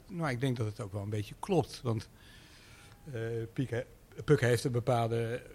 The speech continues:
kritiek natuurlijk op hoe de modewereld tegenwoordig, eh, uit elkaar ziet. Dat het natuurlijk allemaal stuk gekopieerde, lage lonen, belastingontwijkende, eh, multinationals zijn die gewoon, eh,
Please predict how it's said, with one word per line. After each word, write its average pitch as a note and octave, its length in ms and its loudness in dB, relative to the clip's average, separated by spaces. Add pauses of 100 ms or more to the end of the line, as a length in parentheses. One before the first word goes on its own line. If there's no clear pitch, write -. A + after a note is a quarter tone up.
(440)
kritiek C3 480 -2
natuurlijk B2+ 380 0
op C3+ 200 -4
hoe A#2 160 0
de A#2 160 2
modewereld A#2 600 0
tegenwoordig, B2 720 0
eh, A#2 600 -6
uit A#2+ 120 0
elkaar A#2 400 2
ziet. A2+ 140 2
Dat A#2+ 120 2
het G#2+ 120 2
natuurlijk A#2 260 -4
allemaal B2 220 -2
stuk - 240 2
gekopieerde, A#2 1080 2 (280)
lage A#2+ 420 4
lonen, A#2+ 760 2 (140)
belastingontwijkende, B2 1500 4 (560)
eh, A#2+ 320 2
multinationals C3 880 4
zijn B2+ 340 4
die B2 240 2
gewoon, B2 420 4
eh, A#2+ 60 4